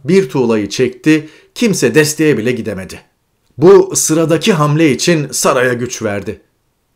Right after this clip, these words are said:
Sezonun ilk karı düştü, Lodos önüne geleni savuruyor.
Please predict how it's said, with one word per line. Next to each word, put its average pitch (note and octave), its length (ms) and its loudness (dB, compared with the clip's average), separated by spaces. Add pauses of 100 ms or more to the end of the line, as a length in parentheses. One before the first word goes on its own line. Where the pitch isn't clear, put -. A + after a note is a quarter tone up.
(280)
Sezonun F3 680 4
ilk G#3+ 300 0
karı D#3 440 4
düştü, F3 580 2
Lodos D#3+ 600 2 (140)
önüne E3 340 2
geleni D#3+ 560 4
savuruyor. A#2 720 0